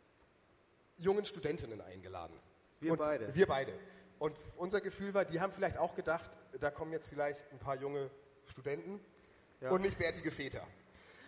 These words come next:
Speaker 2: Aber,
Speaker 1: Ähm,
Speaker 2: aber bärtige Väter kamen.
Speaker 1: Bärtige Väter kamen. Und wir haben dann gegessen und dann nach der Hauptspeise, es war auch so sehr schön studentisch reduziert,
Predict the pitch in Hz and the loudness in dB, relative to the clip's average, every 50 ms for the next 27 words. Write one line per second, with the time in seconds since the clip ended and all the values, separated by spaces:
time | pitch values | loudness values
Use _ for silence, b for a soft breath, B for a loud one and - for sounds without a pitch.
0 | B B 165 160 165 170 170 170 170 156 147 151 147 147 165 160 160 160 196 160 | B B 6 8 8 8 6 4 0 -2 0 0 0 2 2 0 2 0 -2 -6
1 | 160 151 - 165 165 165 143 110 - - 104 101 104 - - - - - 160 165 | -4 -2 0 -2 0 0 -2 -6 -4 -8 -10 -10 -10 -14 -20 -20 0 4 4 4
2 | 165 165 165 151 151 - 151 135 - 113 104 - 110 85 87 - - - - - | 4 4 2 0 2 2 -2 0 0 0 0 -2 -6 -6 -6 -10 -18 -20 -20 -20
3 | - - - - - - - - - - - - 139 135 147 160 156 208 220 208 | -20 -20 -20 -20 -20 -20 -20 -20 -20 -14 -2 -2 0 2 2 2 2 2 0 0
4 | 185 170 147 135 185 - - 302 294 - - - - - - - - - _ 175 | -2 -2 -4 -4 -4 -4 -4 -6 -8 -10 -14 -20 -20 -20 -20 -20 -20 -4 _ 4
5 | 170 180 175 - 151 151 170 202 220 - - - 143 165 175 175 - 214 156 156 | 4 4 4 0 2 2 2 0 -2 -8 -10 -2 0 0 0 2 0 0 0 0
6 | 156 - - - 190 202 214 214 233 240 277 - B B B B B B B B | -2 -2 -2 0 2 2 4 2 2 0 -2 -2 B B B B B B B B
7 | 160 156 160 185 196 214 208 - 185 170 - 180 143 190 190 190 180 156 143 147 | -2 0 0 2 0 0 0 -2 -10 -10 -12 -6 -2 0 0 0 -2 -6 -4 0
8 | 202 247 254 - - 226 233 240 - - 190 175 165 196 262 - 208 - 170 175 | 0 0 0 0 -2 -2 -2 -2 -2 -4 0 2 2 2 2 -2 -6 -6 -6 -6
9 | 160 147 - - - 165 202 311 - - | -6 -4 -4 -4 -2 0 -2 -2 -2 -4